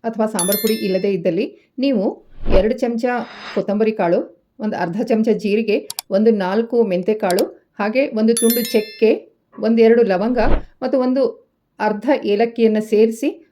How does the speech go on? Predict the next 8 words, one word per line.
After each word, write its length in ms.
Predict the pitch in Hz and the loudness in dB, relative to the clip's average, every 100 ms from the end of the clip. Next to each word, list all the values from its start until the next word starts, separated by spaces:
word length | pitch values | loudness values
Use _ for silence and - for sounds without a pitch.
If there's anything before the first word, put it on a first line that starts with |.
| _ | _
ಹುರಿದು 360 | 233 254 359 415 | 2 4 2 2
ಪುಡಿ 160 | 262 240 | 0 2
ಮಾಡ್ಕೊಳ್ಳಿ. 540 | 170 151 156 156 - _ _ _ - | 2 0 0 -2 -8 _ _ _ -2
ಕಡಲೆಬೇಳೆ, 540 | 127 208 233 233 233 | 2 4 6 6 6
ಉದ್ದಿನಬೇಳೆ, 540 | 226 202 220 220 214 220 | 6 4 2 4 4 2
ಒಣಮೆಣಸಿನಕಾಯಿ 880 | 196 202 214 214 226 220 214 214 | 2 -2 -2 0 0 2 2 0
ಹುರ್ಕೊಳ್ಳೋ 500 | 208 214 208 202 220 | -2 -2 -2 2 2
ಟೈಮಲ್ಲೇ 640 | 220 202 214 214 254 - | 4 2 0 0 0 -2